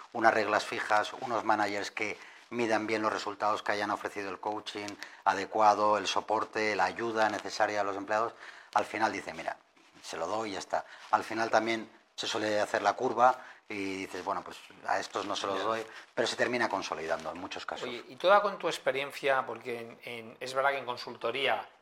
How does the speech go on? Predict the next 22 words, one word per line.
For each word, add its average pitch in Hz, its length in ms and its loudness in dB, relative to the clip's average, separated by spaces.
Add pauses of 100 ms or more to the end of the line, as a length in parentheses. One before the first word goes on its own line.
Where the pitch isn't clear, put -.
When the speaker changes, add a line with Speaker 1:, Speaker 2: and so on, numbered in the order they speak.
Speaker 2:
vemos 131 320 -4
mucho 135 260 -8
en 110 80 -8
poco 110 220 -6
tiempo 120 320 -10
y 107 80 -8
eso 107 140 -10
es - 140 -18
muy 101 120 -18
bueno, 123 300 -6 (380)
Speaker 1:
Ujú. 95 200 -16
Speaker 2:
y 123 180 -8
tú, 135 380 -2 (300)
la 104 200 0
referencia, 117 600 -4
cuando 117 160 -8
decías, 113 360 0
"Jo, 131 180 2
qué 131 80 -6
exagerado", 131 440 2
no, 123 160 -6
no, 123 280 -8